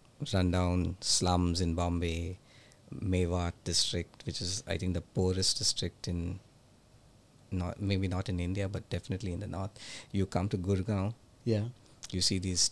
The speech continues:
Speaker 1: tall skyscrapers with glass facade and everything.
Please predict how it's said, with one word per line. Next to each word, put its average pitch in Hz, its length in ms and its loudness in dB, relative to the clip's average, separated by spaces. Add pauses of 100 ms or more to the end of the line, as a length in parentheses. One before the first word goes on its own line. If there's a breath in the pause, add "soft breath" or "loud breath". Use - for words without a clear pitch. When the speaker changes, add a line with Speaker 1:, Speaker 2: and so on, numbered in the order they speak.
Speaker 1:
tall 92 280 2
skyscrapers 92 880 0
with 85 140 -4 (280)
glass 95 300 0
facade 90 480 2
and 87 140 0
everything. 90 400 -4